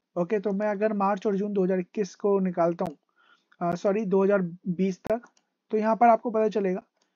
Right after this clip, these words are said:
कि मार्च दो हज़ार बीस और उसमें यहाँ, यहाँ पर लगभग, लगभग प्राइस, ये शेयर, अ, तेरह रुपये और उसके पास के आसपास था। और अगर हम देखें कि इनकी होल्डिंग कब से थी इस पर्टिकुलर कंपनी में, तो थोड़ा सा हमें नीचे आना पड़ेगा,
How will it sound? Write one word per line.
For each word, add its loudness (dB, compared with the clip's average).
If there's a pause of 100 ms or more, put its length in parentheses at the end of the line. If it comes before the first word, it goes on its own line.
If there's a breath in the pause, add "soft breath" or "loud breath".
(280)
कि -4
मार्च 0
दो 0
हज़ार 0
बीस -4
और -2
उसमें -6
यहाँ, -2
यहाँ -2
पर -6 (120)
लगभग, 0
लगभग -2
प्राइस, -2 (440)
ये 6
शेयर, 2
अ, 0
तेरह 2
रुपये 0
और 2
उसके -8
पास -2
के -6
आसपास -2
था। -8 (380)
और 2
अगर 2
हम 0
देखें 2
कि -8
इनकी -4
होल्डिंग 2
कब -2
से -2
थी -2
इस -8
पर्टिकुलर -2
कंपनी -4
में, -6 (360 soft breath)
तो -12
थोड़ा 2
सा -2
हमें -4
नीचे -2
आना 0
पड़ेगा, -4